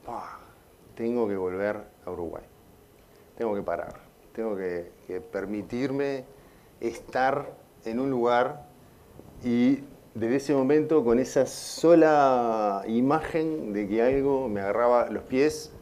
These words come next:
este, di vuelta a todo lo que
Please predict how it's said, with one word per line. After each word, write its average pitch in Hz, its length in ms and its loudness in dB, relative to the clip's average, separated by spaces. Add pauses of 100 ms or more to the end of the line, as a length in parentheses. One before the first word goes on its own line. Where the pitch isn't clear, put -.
(920)
este, 98 680 -6 (340)
di 117 200 0
vuelta 147 400 8
a 117 80 6
todo 147 240 6
lo 127 120 8
que 113 180 6